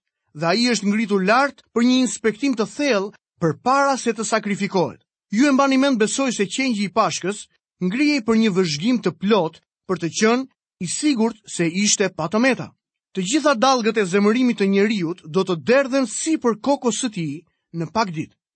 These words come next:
Kjo nuk është një periudhë e qetë dhe pa veprimtari, por një ndeshje e egër me krerët fetar. Të dyja palët nxjerrin artilerinë e tyre të rënd dhe rregullojnë dhe përgatisin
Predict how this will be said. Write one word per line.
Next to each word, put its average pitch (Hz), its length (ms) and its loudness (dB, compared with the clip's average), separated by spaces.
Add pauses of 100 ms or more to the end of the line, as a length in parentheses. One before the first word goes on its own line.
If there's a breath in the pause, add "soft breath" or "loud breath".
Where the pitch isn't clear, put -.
(100)
Kjo 294 240 2
nuk 262 160 0
është 302 240 0
një 254 160 2
periudhë 214 480 2
e 180 80 -4
qetë 254 460 -4
dhe 202 100 2
pa 202 240 0
veprimtari, 185 840 -4 (420)
por 196 140 0
një 170 180 0
ndeshje 233 480 2
e 175 200 -2 (180)
egër 190 300 -2 (300)
me 160 160 -2
krerët 214 460 2
fetar. 233 420 -4 (340)
Të 196 120 -4
dyja 294 240 4
palët 185 400 0
nxjerrin 254 520 0
artilerinë 208 680 2
e 190 80 -2
tyre 240 320 -2
të 269 200 0
rënd 185 260 -2 (220)
dhe 185 200 0
rregullojnë 185 520 0
dhe 208 160 -2
përgatisin 196 680 0